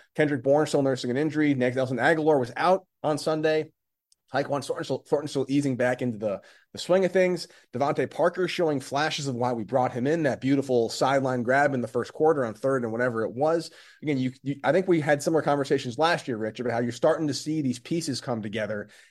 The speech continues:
And it's just a matter of time before they are able to really start, start doing it in a, in a way that's really meaningful. And, uh, what's great about this is they have a pretty easy schedule coming up. The Bears on Monday night should be an easy one. They got a couple easy games after that, then the bye week,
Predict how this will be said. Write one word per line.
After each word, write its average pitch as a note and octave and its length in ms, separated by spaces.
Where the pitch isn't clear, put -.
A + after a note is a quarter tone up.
And C3 80
it's B2+ 100
just E3 200
a E3 40
matter C#3 240
of A#2 100
time C3 340
before A2 340
they A2 140
are G#2+ 100
able A2 240
to A2+ 100
really A2 200
start, G#2+ 340
start G#2+ 220
doing A2 220
it G#2 80
in G#2 60
a, G#2 60
in G2 100
a A2 40
way A2 80
that's A2 120
really A2+ 200
meaningful. A2 520
And, G#2 260
uh, G2+ 200
what's B2 160
great D3+ 180
about B2+ 220
this A#2 180
is A2 80
they A#2+ 120
have D3 180
a B2+ 100
pretty F3+ 360
easy C#3+ 260
schedule C#3 420
coming A2 320
up. A2+ 160
The A#2 80
Bears C#3+ 320
on B2+ 100
Monday C3 280
night B2 280
should C#3+ 220
be B2+ 160
an A#2 60
easy A#2 260
one. A2+ 300
They A#2 80
got A2+ 100
a A2 40
couple D3 260
easy C3 180
games B2+ 300
after A#2 260
that, B2 260
then A#2+ 160
the A2+ 80
bye C#3 280
week, A2+ 420